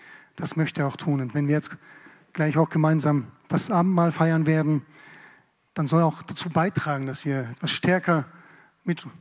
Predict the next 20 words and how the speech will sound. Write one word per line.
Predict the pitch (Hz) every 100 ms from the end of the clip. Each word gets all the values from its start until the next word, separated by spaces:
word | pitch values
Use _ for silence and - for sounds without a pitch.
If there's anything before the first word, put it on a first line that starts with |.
| _ _
etwas | 180 170 180
mehr | 190
mit | 180
unserem | 175 165 170 139
Herrn | 165 185
in | 185
Verbindung | 175 165 190 160
kommen. | - 127 113 _ _ - - - _ _ _
Dass | 143 -
wir | 151 139 - _ _ _ _ -
ihn | 190
immer | 180 165
besser | 175 180
kennenlernen, | - 170 175 143 135 123
dass | 123 -
er | 143 147
in | 147
uns | 156 143 175
wirken | 202 180
kann, | 151 147 123